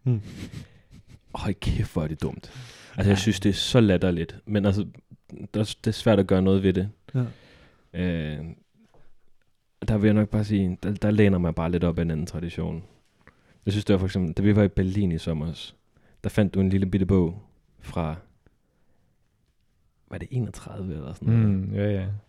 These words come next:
Speaker 2: Om, om, netop om relationen mellem videnskab og tro,
Speaker 3: Ja.
Speaker 2: eller religion og videnskab. Og det var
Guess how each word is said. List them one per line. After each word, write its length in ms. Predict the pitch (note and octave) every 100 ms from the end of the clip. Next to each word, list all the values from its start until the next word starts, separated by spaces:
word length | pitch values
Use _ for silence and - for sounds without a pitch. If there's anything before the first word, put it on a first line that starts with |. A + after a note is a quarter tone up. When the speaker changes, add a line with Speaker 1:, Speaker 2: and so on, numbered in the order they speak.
| -
Speaker 2:
Om, 220 | F#2+ F#2+
om, 100 | F#2+
netop 400 | G2 F2 G2+ G2+
om 80 | G2
relationen 520 | F#2+ F2+ F#2+ A2 F#2 F2
mellem 320 | F2 E2+ F2
videnskab 440 | F2+ F#2 - F2 F2
og 80 |
tro, 320 | E2+ A2+ G2+ F#2 - - -
Speaker 3:
Ja. 60 | G#2+ F#2+
Speaker 2:
eller 200 | E2+ F2+
religion 380 | F2 E2+ F#2+ F#2
og 60 | F#2
videnskab. 520 | F#2 F#2+ - E2+ - - _ _ _ _ _ _ _ -
Og 180 | D#2+ F#2+
det 160 | G2+
var 340 | F#2 F#2 G2+